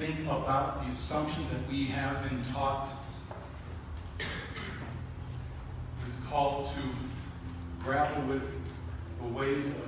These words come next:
thinking that seem so predominant. And is God calling us through to a new way of living, a new way of life?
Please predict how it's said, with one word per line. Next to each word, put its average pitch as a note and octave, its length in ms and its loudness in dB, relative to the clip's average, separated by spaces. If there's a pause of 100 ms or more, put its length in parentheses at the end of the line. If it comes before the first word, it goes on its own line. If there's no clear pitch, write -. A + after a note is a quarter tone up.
(120)
thinking D3 320 0
that B2 120 0
seem - 320 -2
so C#3 300 2
predominant. C3+ 760 0 (2500)
And - 140 -2
is B2 80 -2
God C3 560 4 (100)
calling C3+ 380 2
us B2+ 320 2
through A#2+ 420 2 (640)
to D3 60 6 (200)
a C3 140 2 (120)
new C3 320 2
way C3 140 0
of - 220 0
living, - 340 0 (380)
a - 40 -2 (160)
new C3 380 4
way C3 140 4
of - 280 2
life? - 360 2